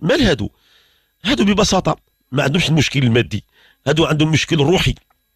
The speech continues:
كتلقى بأن ال-، واحد فيهم تسلط عليه إبليس، كلا منه، كلا منه ال-، ال-، الروح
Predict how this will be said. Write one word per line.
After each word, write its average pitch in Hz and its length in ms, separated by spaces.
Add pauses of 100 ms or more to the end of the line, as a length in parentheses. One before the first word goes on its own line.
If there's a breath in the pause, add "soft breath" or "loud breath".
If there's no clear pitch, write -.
(200)
كتلقى 151 300
بأن 143 440 (440 loud breath)
ال-، 143 280
واحد 156 320
فيهم 202 320 (680)
تسلط 214 320
عليه 156 260
إبليس، 160 340 (300 soft breath)
كلا 196 180
منه، 202 340 (240)
كلا 170 160
منه 180 420
ال-، 135 180
ال-، 123 180
الروح - 320